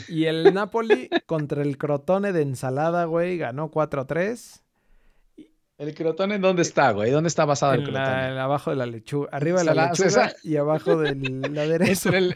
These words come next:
Speaker 2: el
Speaker 1: <laughs> Al lado del pollito,
Speaker 2: No.
Speaker 1: güey.
Speaker 2: No puede ser, güey. No puede ser. Ya,
Speaker 1: <laughs>
Speaker 2: vámonos de aquí, güey.
Speaker 1: Espérate, ya
Speaker 2: Oye,
Speaker 1: nada más
Speaker 2: ¿ya
Speaker 1: en la
Speaker 2: jugó,
Speaker 1: tabla,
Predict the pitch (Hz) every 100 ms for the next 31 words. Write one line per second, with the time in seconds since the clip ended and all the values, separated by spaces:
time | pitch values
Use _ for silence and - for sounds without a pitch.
0 | - 170 - 196 - - - - 233 -
1 | - 622 160 698 147 - - _ - -
2 | _ - 262 - _ - 147 170 185 185
3 | 170 143 147 147 170 143 143 135 123 123
4 | 127 _ _ _ _ _ _ _ 151 -
5 | 170 160 156 139 143 143 139 120 123 143
6 | 180 170 151 147 131 143 151 151 175 165
7 | 120 107 - - 113 107 170 202 190 180
8 | 165 160 170 208 208 220 220 190 175 202
9 | 220 226 240 262